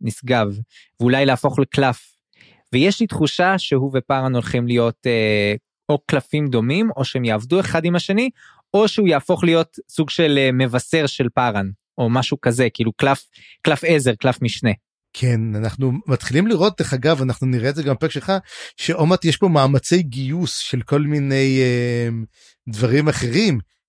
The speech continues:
Speaker 2: אז תזכור שמי עוד, אה, מחפ-, מגייס אנשים עם עיוותים בגוף שלו, שזה גם כן, אה,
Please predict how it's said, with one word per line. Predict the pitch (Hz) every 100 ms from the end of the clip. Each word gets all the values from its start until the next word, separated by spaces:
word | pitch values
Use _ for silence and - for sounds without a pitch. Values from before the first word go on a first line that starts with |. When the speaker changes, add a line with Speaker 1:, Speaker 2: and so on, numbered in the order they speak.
| _
Speaker 2:
אז | 127 123 110 101 196 -
תזכור | 113 - - 190 139
שמי | - 127 131 139 _ _ 135 156 -
עוד, | 170 190 185
אה, | 175 151 147
מחפ-, | 135 - - 165 190
מגייס | 156 147 143 147 - - -
אנשים | 139 135 - 143 180
עם | 135 143
עיוותים | 135 123 123 - 151 139 120 104 _ _ _ _ -
בגוף | 156 101 110 123 131 127
שלו, | - 120 113 107 101
שזה | 127 139 143 107 123
גם | 120 131 131
כן, | - 127 120
אה, | 120 117